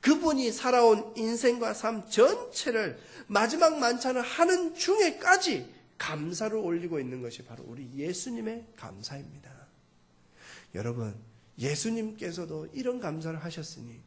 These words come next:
저희들이 어떤 형편에 있든지 어떤 환경에 놓여져 있든지 남녀노소 구별 없이 아프든 안 아프든, 좋은 일이든 아니든 세상의 판단 기준이 아니라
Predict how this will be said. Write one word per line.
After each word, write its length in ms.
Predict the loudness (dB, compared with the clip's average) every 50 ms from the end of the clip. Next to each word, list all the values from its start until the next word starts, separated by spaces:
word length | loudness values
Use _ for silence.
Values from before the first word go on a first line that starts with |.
| _ _ _ _ -20 -20 -20 _ _
저희들이 680 | -12 -10 -10 -8 -10 -10 -10 -12 -12 -12 -12 -12 -12 -14 -16 -20 -20 -20 _ -6
어떤 420 | -4 -4 -4 2 4 4 4 4
형편에 460 | 2 0 -2 -2 -4 -6 -4 -2 -2
있든지 500 | -4 -4 -6 -10 -14 -14 -14 -16 -18 -20 -20 _ _ _ _ _
어떤 560 | -2 -2 -2 -2 -2 -4 0 0 0 0 -2
환경에 560 | -4 -6 -6 -6 -6 -4 -4 -4 -4 -4 -6
놓여져 380 | -6 -4 -4 -4 -4 -4 -6 -8
있든지 500 | -10 -10 -12 -14 -14 -12 -12 -14 -16 -18 -20 _ _ _ _ _ _ _ _ _ -20 -20 _ _ _ _ _
남녀노소 840 | -4 0 2 2 4 2 2 2 4 2 4 2 2 0 -2 -4 -6
구별 280 | -6 -8 -8 -8 -8 -10
없이 400 | -10 -12 -12 -12 -12 -12 -14 -16 -20 _ _ _ _ _ _ _ _ -6
아프든 480 | -6 -6 -4 -4 -2 -2 0 0 2
안 140 | 2 2 0
아프든, 420 | 0 -4 -6 -10 -14 -14 -14 -14 -16 -18 -20 -20 -20 _ -10
좋은 480 | -6 0 4 4 4 4 4 2 2
일이든 420 | 0 0 0 -2 -2 -2 -2 -2 0
아니든 460 | 2 2 2 2 2 0 0 0 0
세상의 560 | 0 2 2 2 2 0 0 0 0 -2 -4
판단 420 | -4 -6 -6 -4 -6 -6 -6 -6
기준이 380 | -6 -6 -6 -6 -6 -6 -4 -4
아니라 440 | -6 -6 -8 -10 -12 -12 -12 -12